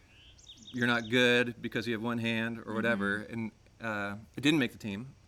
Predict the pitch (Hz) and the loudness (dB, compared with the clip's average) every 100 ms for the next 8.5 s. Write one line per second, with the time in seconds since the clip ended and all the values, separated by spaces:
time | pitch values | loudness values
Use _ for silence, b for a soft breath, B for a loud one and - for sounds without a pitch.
0 | - 117 113 104 107 107 95 110 107 101 | -14 -8 -6 -4 -4 -6 -8 -12 -8 -10
1 | - 107 104 110 104 104 117 107 - 123 | -8 -12 -10 -8 -8 -8 -10 -10 -4 -4
2 | 104 107 101 101 110 B B B 120 139 | -2 -6 -6 -8 -10 B B B -4 -2
3 | - 123 104 _ - - 139 123 - - | 0 -4 -4 _ -12 0 2 2 -4 -12
4 | 110 104 107 120 101 95 104 - 117 104 | -6 -4 -2 -2 -4 -4 -6 -8 -14 -10
5 | 113 101 95 104 101 98 92 - 101 95 | -8 -8 -8 -8 -6 -10 -10 -10 -8 -8
6 | 92 98 _ _ b b b b b - | -12 -14 _ _ b b b b b -10
7 | - 127 101 107 113 107 98 98 104 113 | -2 -2 0 -4 -2 -2 -4 -6 -8 -8
8 | - 113 107 107 | -6 -6 -6 -8